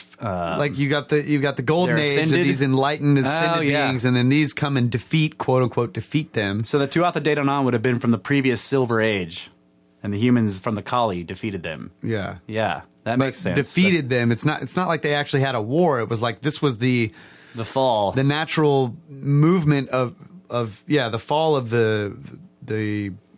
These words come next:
Speaker 2: consciousness of the beings of the time.
Speaker 1: Yeah.
Speaker 2: And so the older,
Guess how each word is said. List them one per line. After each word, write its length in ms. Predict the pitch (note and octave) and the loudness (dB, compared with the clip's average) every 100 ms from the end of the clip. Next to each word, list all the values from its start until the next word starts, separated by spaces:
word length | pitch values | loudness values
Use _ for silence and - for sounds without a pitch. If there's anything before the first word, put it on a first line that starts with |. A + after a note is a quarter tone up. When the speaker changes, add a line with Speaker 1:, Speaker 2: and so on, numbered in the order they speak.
| - | -8
Speaker 2:
consciousness 680 | - D3+ D#3 D3 C3+ B2+ C3 | -4 -2 -2 0 0 0 0
of 120 | G#2+ | -4
the 60 | |
beings 480 | G2 C#3 D#3+ C#3 A#2 | -2 2 2 2 -2
of 100 | G#2+ | -4
the 60 | G#2 | -8
time. 640 | - C#3+ C#3+ G#2 F#2+ A#2 | -4 -4 -2 -2 -2 0
Speaker 1:
Yeah. 300 | A2 F#2+ F2 - _ | 0 0 -4 -14 _
Speaker 2:
And 140 | - A2+ | -4 0
so 140 | B2+ | 0
the 180 | B2 B2+ | 0 0
older, 580 | C#3+ D#3 D#3 C#3 C3 | 0 2 4 4 0